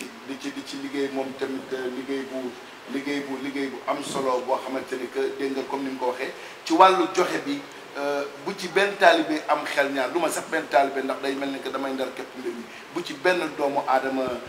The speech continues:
bu ci xam, bu ci benn doomu aadama am benn sikki sàkk. Si Cheikh, tey appel bu mujj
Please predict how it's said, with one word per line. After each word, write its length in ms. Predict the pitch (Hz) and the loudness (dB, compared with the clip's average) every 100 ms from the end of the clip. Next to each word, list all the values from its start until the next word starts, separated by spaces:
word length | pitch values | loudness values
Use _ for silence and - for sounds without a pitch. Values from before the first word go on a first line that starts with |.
| - - 139 | -14 -10 -2
bu 80 | 160 | 0
ci 320 | 165 160 156 147 | 2 2 2 -2
xam, 120 | 123 139 | -4 -4
bu 60 | 143 | -2
ci 80 | - | 0
benn 380 | - - 196 190 151 | 2 4 4 2 8
doomu 240 | 160 147 151 | 10 12 12
aadama 500 | 135 127 131 131 131 - | 12 10 10 8 6 6
am 240 | 143 131 | 6 8
benn 260 | 123 143 143 | 10 10 12
sikki 260 | - 120 | 8 6
sàkk. 320 | - 123 - 104 - - | 6 6 6 0 0 6
Si 160 | 202 | 10
Cheikh, 180 | 190 247 - - - - - | 10 10 6 -6 -10 -6 8
tey 300 | 160 151 - - - | 10 10 6 0 2
appel 300 | - 175 151 | 6 8 6
bu 120 | 131 | 4
mujj 420 | 127 143 - - | 0 0 0 -2